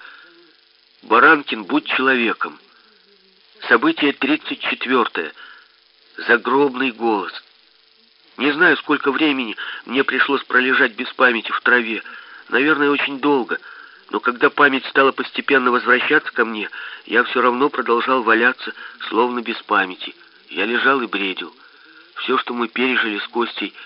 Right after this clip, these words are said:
все-все в чудовищной непоследовательности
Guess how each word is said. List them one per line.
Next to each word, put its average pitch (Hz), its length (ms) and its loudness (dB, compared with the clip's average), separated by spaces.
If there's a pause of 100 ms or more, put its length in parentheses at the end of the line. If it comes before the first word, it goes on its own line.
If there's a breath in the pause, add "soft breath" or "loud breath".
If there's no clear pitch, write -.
(260 loud breath)
все-все 113 680 -2
в - 100 -16
чудовищной 98 600 -4
непоследовательности 98 1120 -4